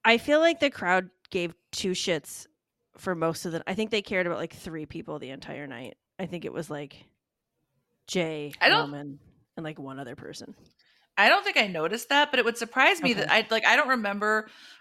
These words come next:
Speaker 2: Grayson getting cheered, but it would surprise me that they would play cheering for him 'cause he's pretty clearly a heel. So that seems like a weird audio misstep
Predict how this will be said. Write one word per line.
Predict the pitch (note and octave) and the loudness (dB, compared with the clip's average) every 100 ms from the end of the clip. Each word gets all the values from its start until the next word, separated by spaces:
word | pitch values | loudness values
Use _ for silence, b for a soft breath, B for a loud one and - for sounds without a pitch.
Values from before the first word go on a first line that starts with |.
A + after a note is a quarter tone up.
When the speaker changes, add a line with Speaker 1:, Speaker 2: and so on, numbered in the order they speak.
| B | B
Speaker 2:
Grayson | G3 F#3+ A3 | -2 0 0
getting | G3+ F#3+ | -2 -2
cheered, | F#3+ - F#3+ A#3 | -4 0 2 2
but | A3+ | 2
it | G#3 | -2
would | G#3+ | -6
surprise | A3 A#3 A3+ C#4+ | -6 2 2 2
me | C4+ G#3+ | -2 -4
that | G3 | -4
they | G3+ | -6
would | F#3+ E3 _ _ _ - | -6 -8 _ _ _ -18
play | - G3+ G3 F#3 | -6 0 0 0
cheering | - - G#3 G#3 F#3+ F3 | -4 -4 -2 -2 -4 -6
for | E3+ | -12
him | E3+ E3+ D#3+ | -12 -12 -12
'cause | E3 D3+ | -14 -12
he's | G#3 A#3 | -12 -12
pretty | - E4+ F#4+ | -12 -8 -8
clearly | D3 - A3 F#3 D3+ | -8 -10 -8 -8 -8
a | |
heel. | E3 G3+ E3+ - | -8 -6 -6 -8
So | - | -8
that | F#3+ - | -8 -8
seems | F4 | -10
like | E4+ | -10
a | G#3+ | -8
weird | F3 F#3 F#3 F#3 | -8 -6 -4 -4
audio | - E3+ E3+ C#3 | -4 -4 -6 -8
misstep | D#3 D#3 - - - | -10 -12 -12 -12 -12